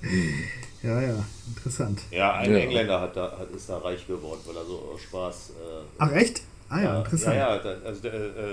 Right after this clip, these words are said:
Speaker 3: ein Engländer, der hatte irgendwie tausend Pfund auf Griechenland gesetzt vorm Turnier.
Speaker 2: Tausend
Speaker 1: Du bist,
Speaker 2: Pfund? Boah.
Speaker 1: du bist
Speaker 3: Ja,
Speaker 1: ziemlich
Speaker 3: ja,
Speaker 1: leise,
Speaker 3: ja,
Speaker 1: Olli,
Speaker 3: Geld
Speaker 1: gerade.
Speaker 3: hatte. Und, äh, dann, der hat dann, äh, d-, äh, der hat dann sukzessive während des Turniers immer weiter erhöht.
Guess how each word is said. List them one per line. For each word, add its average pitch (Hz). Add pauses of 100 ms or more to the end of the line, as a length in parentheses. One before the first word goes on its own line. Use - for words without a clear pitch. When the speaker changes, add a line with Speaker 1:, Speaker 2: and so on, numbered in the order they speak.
(200)
Speaker 3:
ein 110
Engländer, 131
der 117
hatte 120
irgendwie 120 (400)
tausend 131
Pfund 131
auf 117
Griechenland 123
gesetzt 120
vorm 135
Turnier. 90 (120)
Speaker 2:
Tausend 147
Speaker 1:
Du 123
bist, 156
Speaker 2:
Pfund? -
Boah. -
Speaker 1:
du 120
bist -
Speaker 3:
Ja, -
Speaker 1:
ziemlich 202
Speaker 3:
ja, 170
Speaker 1:
leise, 180
Speaker 3:
ja, -
Speaker 1:
Olli, 110
Speaker 3:
Geld 92
Speaker 1:
gerade. 90
Speaker 3:
hatte. 127 (360)
Und, 147
äh, 127
dann, 127
der 127
hat 131
dann, 127
äh, 117
d-, -
äh, 113
der 120
hat 120
dann 120
sukzessive 120
während 120
des 117
Turniers 120
immer 113
weiter 113
erhöht. 104